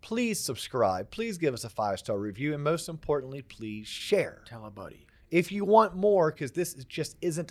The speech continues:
Speaker 1: enough,
Speaker 2: Mm.
Speaker 1: John Coleman is putting the finishing touches on T lop online dot com or
Speaker 2: Mm.
Speaker 1: the loan officer podcast dot com.
Speaker 2: Mm.
Speaker 1: Stay tuned. Check it out.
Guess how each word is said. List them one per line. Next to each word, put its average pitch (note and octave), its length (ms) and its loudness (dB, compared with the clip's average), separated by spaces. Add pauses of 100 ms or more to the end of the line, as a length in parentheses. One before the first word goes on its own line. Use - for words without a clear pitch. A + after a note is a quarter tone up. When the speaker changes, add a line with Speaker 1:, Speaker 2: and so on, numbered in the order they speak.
Speaker 1:
enough, C3 600 4
Speaker 2:
Mm. F#2 240 -10 (320)
Speaker 1:
John E3+ 360 6
Coleman E3 360 2
is B2 100 -4
putting C3 360 -4
the F#2+ 60 -6
finishing F3+ 480 -4
touches B2+ 360 0
on F#2+ 120 -4
T F3+ 240 -6
lop D3+ 280 0
online B2 640 -4
dot G2+ 260 0
com D#3 360 2
or A2+ 180 2
Speaker 2:
Mm. A2+ 60 -2
Speaker 1:
the A2+ 80 -4
loan B2+ 180 -2
officer C3+ 240 -6
podcast B2+ 600 -4
dot G#2+ 240 -4
com. E3 340 2
Speaker 2:
Mm. G#2 300 -8 (440)
Speaker 1:
Stay F#3+ 340 6
tuned. F3+ 380 -2
Check E3+ 300 4
it E3 80 2
out. D3 440 6